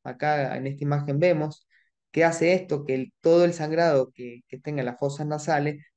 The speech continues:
no se me vaya a la cavidad oral y después a la vía aérea, que se me hagan coágulo cuando estuve el paciente, este, que tenga coágulos, se broncoaspire, eh, y que todas la-, las soluciones que, la inyección de adrenalina, o si va a usar, que no se vaya para,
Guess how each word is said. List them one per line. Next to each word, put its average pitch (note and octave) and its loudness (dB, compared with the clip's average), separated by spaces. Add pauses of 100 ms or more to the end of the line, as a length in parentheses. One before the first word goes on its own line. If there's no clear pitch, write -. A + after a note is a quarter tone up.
no C3 -10
se C3+ -8
me C#3 2
vaya C#3+ 0 (140)
a A#2+ -10
la B2 -4
cavidad B2+ 0
oral D3 0 (480)
y C3+ -6
después B2+ -2
a C3+ 2
la C3 2
vía C3+ 0
aérea, C3+ 0
que B2+ -16
se - -14
me B2+ -4
hagan C3 -6
coágulo C#3+ 2
cuando B2 -8
estuve C3+ -2
el C3 -4
paciente, C3 -6 (220)
este, - -12
que - -12
tenga C3 -8
coágulos, C3 -2
se A#2 -14
broncoaspire, B2 -8 (300)
eh, A2+ -10
y B2 -12
que B2 -6
todas C#3+ 0
la-, C3 0
las B2 -6
soluciones C#3 -6
que, A#2+ -10
la A#2+ -10
inyección B2 -6
de C3+ -2
adrenalina, C3 -2
o - -12
si - -16
va B2+ -2
a C3+ -2
usar, D#3+ -2
que C#3 -2
no C3+ -2
se C3+ -2
vaya C3 2
para, A#2 -6